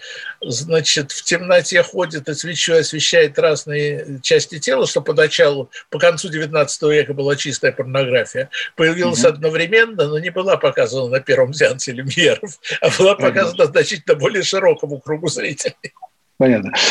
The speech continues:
Speaker 2: А, вот такой вопрос. А какой фильм, а, вы бы назвали, а, самым добрым? Вот по мнению Кирилла Разлогова. Самый добрый фильм, который вы вспомните. Вот самый именно добрый. Может быть, не любимый, но прям такой добрый.
Speaker 1: Вот.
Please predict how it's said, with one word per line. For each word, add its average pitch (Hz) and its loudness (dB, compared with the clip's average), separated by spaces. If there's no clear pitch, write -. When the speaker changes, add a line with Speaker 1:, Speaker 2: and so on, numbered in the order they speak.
Speaker 2:
А, 135 4
вот 143 -2
такой 214 0
вопрос. 196 2
А 131 0
какой 214 0
фильм, 214 2
а, 139 4
вы 156 0
бы 151 2
назвали, 147 2
а, 123 2
самым 156 -2
добрым? 101 -4
Вот 135 -2
по 139 4
мнению 143 2
Кирилла 123 2
Разлогова. 113 0
Самый 214 4
добрый 139 4
фильм, 208 2
который 120 2
вы 110 2
вспомните. 98 -4
Вот 165 -2
самый 208 4
именно 214 4
добрый. 117 0
Может 185 2
быть, 165 0
не 185 2
любимый, 220 2
но 160 -2
прям 190 2
такой 202 -2
добрый. 104 -4
Speaker 1:
Вот. 190 -4